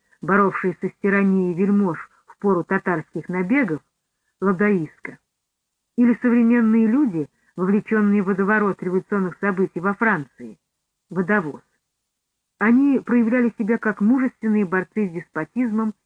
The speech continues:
и несправедливостью. Во всем этом уже зрели черты будущего романтического театра, которому предстояло завоевать в девятнадцатом веке европейскую оперную сцену.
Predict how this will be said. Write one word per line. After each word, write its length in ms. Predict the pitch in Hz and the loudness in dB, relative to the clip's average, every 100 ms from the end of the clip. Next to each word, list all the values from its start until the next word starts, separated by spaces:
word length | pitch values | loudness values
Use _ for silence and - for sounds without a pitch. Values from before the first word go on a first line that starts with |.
| _ | _
и 80 | 190 | -2
несправедливостью. 1080 | 196 - 180 170 147 147 139 - _ 240 - _ _ _ _ _ _ _ _ _ _ _ | -2 -2 -6 -6 -6 -10 -10 -14 _ -20 -20 _ _ _ _ _ _ _ _ _ _ _
Во 120 | 185 | -6
всем 260 | 185 214 208 | -4 -2 -2
этом 240 | 208 202 | -2 -2
уже 340 | 190 165 208 208 _ _ _ | -2 -2 -4 -6 _ _ _
зрели 320 | 151 160 208 208 | -8 -2 0 0
черты 360 | 202 175 214 | -4 -4 -4
будущего 500 | 170 226 220 - 202 | -2 -2 -2 -4 -4
романтического 720 | 196 190 185 208 - - 185 185 | -2 -4 -4 -8 -8 -8 -6 -4
театра, 580 | - 196 151 - - _ _ _ _ - | -2 -2 -4 -8 -20 _ _ _ _ -12
которому 420 | 160 165 165 165 | -8 -6 -6 -6
предстояло 600 | 175 - - 185 185 180 | -10 -10 -4 -2 -2 -2
завоевать 440 | 160 170 180 170 160 | -4 -4 -4 -2 -6
в 80 | |
девятнадцатом 680 | 151 165 - 156 - - 151 | -6 -8 -8 -10 -10 -12 -8
веке 360 | 151 233 - 220 - _ _ | -4 -4 -4 -10 -12 _ _
европейскую 960 | 160 175 160 - 202 196 _ 190 180 - | -6 -4 -4 -4 -4 -4 _ -4 -4 -4
оперную 500 | 180 165 165 156 151 | -8 -8 -8 -8 -10
сцену. 480 | - _ - - - | -12 _ -20 -20 -20